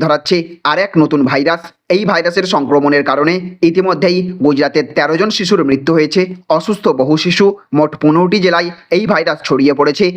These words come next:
রাজ্য স্বাস্থ্য দপ্তরের তথ্য অনুযায়ী রাজ্যে প্রায় ছাব্বিশ জন সন্দেহজনক আক্রান্তের খোঁজ মিলেছে। দ্য হিন্দুর একটি প্রতিবেদন অনুসারে চিকিৎসক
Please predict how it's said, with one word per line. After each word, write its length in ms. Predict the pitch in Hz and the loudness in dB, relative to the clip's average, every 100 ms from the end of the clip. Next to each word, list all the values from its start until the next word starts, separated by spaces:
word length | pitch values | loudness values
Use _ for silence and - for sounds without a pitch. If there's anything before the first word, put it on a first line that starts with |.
| 180 - 143 | -8 -2 -2
রাজ্য 200 | 139 180 | -2 -4
স্বাস্থ্য 260 | 190 175 190 175 | -4 -4 -2 -2
দপ্তরের 360 | - 180 165 120 | 0 -2 0 -2
তথ্য 180 | - 165 | -2 0
অনুযায়ী 280 | 151 156 175 180 - - | 0 2 0 -2 -4 -2
রাজ্যে 240 | 143 139 185 | -2 -2 -2
প্রায় 180 | 185 170 170 170 - | 0 -2 -4 -10 -6
ছাব্বিশ 380 | 175 147 147 208 180 | -4 -2 0 0 0
জন 120 | 220 - | -2 -2
সন্দেহজনক 540 | 151 147 165 151 151 - 147 | -2 0 0 0 -2 -2 -6
আক্রান্তের 400 | - 151 143 175 175 - - | -4 -4 -2 -2 -4 -8 -6
খোঁজ 200 | - 196 143 | -2 0 2
মিলেছে। 300 | 139 151 180 185 185 - 147 | 2 2 0 -2 -4 -8 -4
দ্য 80 | 135 | -2
হিন্দুর 300 | 156 160 180 202 | 0 2 2 0
একটি 140 | 196 - 175 | 0 0 0
প্রতিবেদন 380 | 165 151 147 147 147 | 0 0 0 0 0
অনুসারে 340 | 147 147 175 185 185 - - | 0 2 0 0 -4 -6 -2
চিকিৎসক 460 | 170 202 - 226 | 0 0 -2 -4